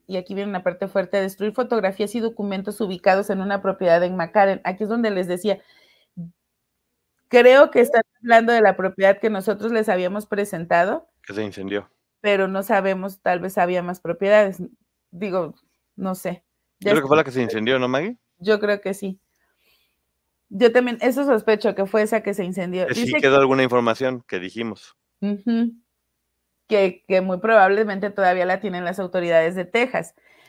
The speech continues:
Speaker 1: Dice que Andrade y Trevi le ordenaron a K C, em,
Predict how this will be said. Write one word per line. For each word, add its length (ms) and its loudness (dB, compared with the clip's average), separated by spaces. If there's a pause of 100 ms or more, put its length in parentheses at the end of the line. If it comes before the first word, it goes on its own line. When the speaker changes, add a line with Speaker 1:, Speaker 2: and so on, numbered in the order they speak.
(160)
Speaker 1:
Dice 240 -2
que 100 4
Andrade 380 6
y 60 0
Trevi 320 0
le 120 2
ordenaron 680 0
a 160 0
K 200 2
C, 420 -4 (440)
em, 840 -4